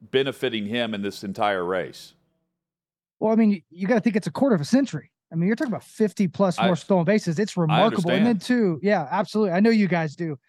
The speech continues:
Speaker 2: Um, I like Mookie. I, I think the world of him. I think his ability
Speaker 1: Same.
Speaker 2: to move around the diamond, do different things. But I think hands down, you have to look at Acuna Junior and say, "This guy is by far head and shoulders above the league of what he's doing," 'cause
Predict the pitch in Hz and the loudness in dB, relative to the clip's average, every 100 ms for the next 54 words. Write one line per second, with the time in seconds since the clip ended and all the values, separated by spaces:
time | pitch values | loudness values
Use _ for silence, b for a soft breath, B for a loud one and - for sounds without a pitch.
0 | b b 180 175 160 220 226 185 175 - | b b 0 2 4 4 4 4 2 2
1 | 123 123 147 147 175 196 185 175 196 185 | -10 -10 -6 -2 0 2 2 4 4 2
2 | 156 160 160 190 156 185 170 170 185 180 | 0 0 0 -2 0 0 2 2 4 4
3 | 165 175 175 180 180 165 175 185 185 175 | 2 2 2 0 0 0 0 0 0 -2
4 | _ _ _ - 202 190 165 190 180 170 | _ _ _ 0 2 0 0 -2 -2 -2
5 | 170 170 190 175 - 185 185 139 175 170 | -2 0 -2 -2 -2 0 0 0 0 0
6 | 160 170 170 165 160 151 156 175 160 156 | 0 -2 -2 -2 -2 -4 0 0 0 0
7 | 170 151 165 151 175 - 160 151 - _ | 0 0 -2 -2 -2 0 0 -2 -8 _
8 | _ - 175 135 117 175 175 165 - 175 | _ -2 0 0 0 2 2 0 -2 2
9 | 170 139 127 _ _ _ _ - 190 190 | 2 0 -8 _ _ _ _ -2 0 0
10 | 170 170 147 185 175 165 151 143 175 165 | 0 -4 -4 -2 0 0 -2 -2 0 0
11 | 147 147 175 143 143 165 156 127 156 175 | 0 0 0 0 -2 -2 -2 -2 0 2
12 | 202 - b b - 220 185 | 2 -2 b b 0 0 0